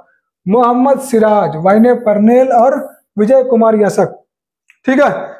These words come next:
विजय कुमार वे-, वयस्क, sorry ये यासक, यासक मैं बोल रहा था कब से, वयस्क है, ठीक है। तो ये आपको start करेंगे, उसके बाद यहाँ पर हर्षल पटेल,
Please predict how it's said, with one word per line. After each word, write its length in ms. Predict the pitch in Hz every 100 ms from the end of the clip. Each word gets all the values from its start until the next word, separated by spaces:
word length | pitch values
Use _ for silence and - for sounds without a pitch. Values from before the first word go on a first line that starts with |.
| _ -
विजय 220 | 185 240
कुमार 280 | 240 220 233
वे-, 200 | 220 220
वयस्क, 360 | 202 240 - -
sorry 260 | 165 180 139
ये 160 | 165
यासक, 300 | 170 180 208 190
यासक 200 | 175 185
मैं 160 | 185
बोल 120 | 170 180
रहा 100 | 175
था 40 |
कब 140 | 170 165
से, 140 | 208
वयस्क 360 | 180 208 202 -
है, 80 | 135
ठीक 220 | - 233
है। 60 | 240
तो 460 | - - _ -
ये 120 | 233 269
आपको 300 | 269 262 254
start 340 | - 226 220
करेंगे, 260 | 240 240 247
उसके 220 | 214 -
बाद 160 | 220 208
यहाँ 120 | 208
पर 140 | 208
हर्षल 420 | 156 180 180 208 202
पटेल, 420 | 190 202 226 233